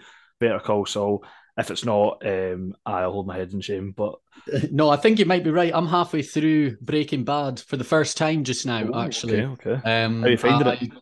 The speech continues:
Speaker 2: tried it again and again and again, and I just couldn't get into it to begin with 'cause it's such a slow burner in that first season. I was just thinking,
Speaker 1: Yes.
Speaker 2: like,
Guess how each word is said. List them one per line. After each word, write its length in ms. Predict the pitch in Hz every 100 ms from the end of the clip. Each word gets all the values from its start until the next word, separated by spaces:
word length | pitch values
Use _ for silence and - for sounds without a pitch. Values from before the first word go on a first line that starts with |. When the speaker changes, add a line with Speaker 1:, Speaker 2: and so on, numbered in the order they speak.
| _ _
Speaker 2:
tried 360 | - 156 151 147
it 120 | 139
again 460 | - 120 104 135 135
and 100 | 127
again 300 | 117 131 127
and 100 | 117
again, 460 | 113 127 123 113 110
and 120 | 110 110
I 40 |
just 240 | 107 135
couldn't 160 | - 135
get 160 | 127 120
into 260 | 127 -
it 100 | 110
to 40 | -
begin 260 | 107 120 117
with 200 | 107 -
'cause 160 | 113
it's 140 | 120 -
such 240 | 139 -
a 60 | 123
slow 260 | - 131
burner 280 | 113 117 117
in 60 | 110
that 180 | 113 -
first 240 | 117 -
season. 320 | 123 107 101
I 80 | 107
was 160 | 107 135
just 160 | 120
thinking, 240 | 123 98 113
Speaker 1:
Yes. 80 |
Speaker 2:
like, 140 | 107